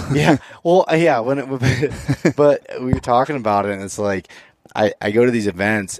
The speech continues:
Speaker 2: and sometimes I feel like I'm shooting so terrible, and a lot of times I am, but, like,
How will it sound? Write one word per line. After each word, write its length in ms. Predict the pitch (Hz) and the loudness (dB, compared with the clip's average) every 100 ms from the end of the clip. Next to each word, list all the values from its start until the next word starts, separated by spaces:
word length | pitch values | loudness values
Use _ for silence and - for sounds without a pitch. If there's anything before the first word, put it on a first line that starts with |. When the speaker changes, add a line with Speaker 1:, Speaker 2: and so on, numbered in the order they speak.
| - | -8
Speaker 2:
and 200 | 101 95 | -6 -4
sometimes 440 | 113 117 123 101 | -4 0 -2 0
I 80 | 98 | -2
feel 240 | - 107 | 0 2
like 220 | 98 92 95 | 2 0 -4
I'm 260 | 90 87 - | -8 -10 -12
shooting 460 | - - 104 92 90 | -14 -8 -6 -6 -8
so 200 | - 92 | -6 -6
terrible, 560 | - 117 131 95 95 | -2 2 4 2 -2
and 140 | 98 90 | -2 0
a 40 | |
lot 140 | 90 90 | 0 0
of 60 | |
times 240 | - 98 98 | -2 -8 -4
I 100 | 104 | -4
am, 260 | 90 101 | -2 -6
but, 240 | 101 110 98 | -2 -2 2
like, 320 | 107 101 | 0 0